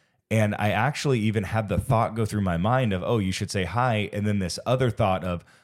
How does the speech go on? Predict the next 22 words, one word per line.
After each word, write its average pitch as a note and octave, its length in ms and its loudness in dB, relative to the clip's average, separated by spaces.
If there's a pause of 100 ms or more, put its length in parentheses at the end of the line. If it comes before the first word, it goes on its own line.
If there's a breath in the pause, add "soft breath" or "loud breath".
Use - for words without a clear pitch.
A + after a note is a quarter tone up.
(140 soft breath)
"No, A#2 180 4
you A#2 160 2
shouldn't. G2+ 480 -2 (360)
I'm A2 140 2
gonna A#2+ 140 2
stay G#2+ 260 0
hidden G2+ 340 0
on F#2 120 -2
this E2 180 -4
roof." G2+ 160 -2
Like, F2 160 -4
legitimately, G#2+ 640 2
this F#2+ 200 -2
was G2 240 -2
the, F2 200 -2
the E2+ 160 -4
thought A2 320 2
that G2+ 120 -2
went F#2 160 -6
through G2 120 -4
my E2 140 -4
mind. F#2+ 500 -2